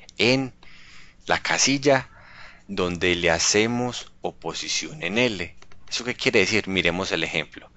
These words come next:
Si el rey se moviliza para ese, para D seis, ¿nosotros qué realizaríamos? Con nuestro rey iríamos a F cinco para impedirle el regreso a la casilla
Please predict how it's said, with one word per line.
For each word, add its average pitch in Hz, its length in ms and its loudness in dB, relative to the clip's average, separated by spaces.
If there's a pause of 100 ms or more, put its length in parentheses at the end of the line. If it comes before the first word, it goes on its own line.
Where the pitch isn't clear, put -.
(280)
Si - 180 2
el 98 160 4
rey 87 260 4
se 87 200 0
moviliza 85 720 0 (800)
para 85 460 4 (420)
ese, 123 600 2 (320)
para 98 200 6
D 117 220 0
seis, 110 540 -2 (420)
¿nosotros 104 480 -8
qué 135 100 -2
realizaríamos? 110 840 -4
Con 104 400 -8
nuestro 98 480 -2
rey 160 480 -2 (720)
iríamos 90 800 2 (120)
a 90 140 4
F 87 240 0
cinco 175 640 -2
para 90 240 6
impedirle 143 800 0 (600)
el 101 160 2
regreso 127 720 0
a 87 80 2
la 82 160 -2
casilla 139 640 -2